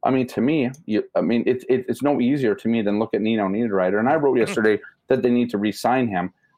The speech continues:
Speaker 1: I understand that they can't re-sign him to July first, but that, my point was that's the type of player that you want.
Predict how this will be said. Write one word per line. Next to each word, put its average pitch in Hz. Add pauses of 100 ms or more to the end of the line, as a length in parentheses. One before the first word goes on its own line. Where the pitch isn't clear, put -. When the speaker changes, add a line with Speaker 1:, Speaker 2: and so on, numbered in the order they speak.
Speaker 1:
I 107
understand 117
that -
they 101
can't 107
re-sign 107
him 101
to 90
July 98
first, 117
but -
that, 120
my 123
point 165
was 110
that's 143
the 147
type 127
of 107
player 107
that 110
you 123
want. 101